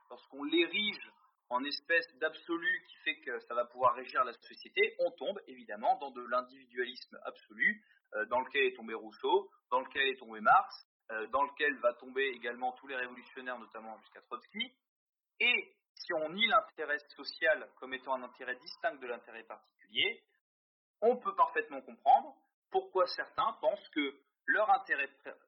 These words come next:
euh, particulier va pouvoir leur permettre d'être des bons rois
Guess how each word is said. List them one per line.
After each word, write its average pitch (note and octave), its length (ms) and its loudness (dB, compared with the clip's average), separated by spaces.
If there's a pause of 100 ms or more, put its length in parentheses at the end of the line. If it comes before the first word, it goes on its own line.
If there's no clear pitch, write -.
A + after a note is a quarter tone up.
euh, A2 100 -18
particulier B2 800 -2 (160)
va F#3+ 220 6
pouvoir D#3+ 320 4
leur C#3 220 2
permettre B2 500 -4
d'être D3+ 260 0 (120)
des B2+ 100 -4
bons B2 180 -10
rois B2+ 320 2